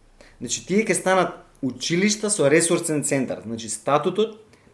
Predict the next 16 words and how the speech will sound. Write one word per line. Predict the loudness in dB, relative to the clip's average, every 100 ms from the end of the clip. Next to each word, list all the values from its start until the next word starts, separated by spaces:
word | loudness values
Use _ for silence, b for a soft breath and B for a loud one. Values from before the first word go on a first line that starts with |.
| b _ _ -4
правно, | 6 8 8 4 0 -4
како | -8 -10
се | -8 -6
вика, | -2 -2
формално | 0 0 0 0 -2
правно, | -2 -2 -2 -6
тоа | -8
ќе | -6
го | -6
сменат | -6 -4 -4 -4
и | -2
они | -2
нема | 0 0 0
да |
по-, | -2 -8 B B -8
они | 2 2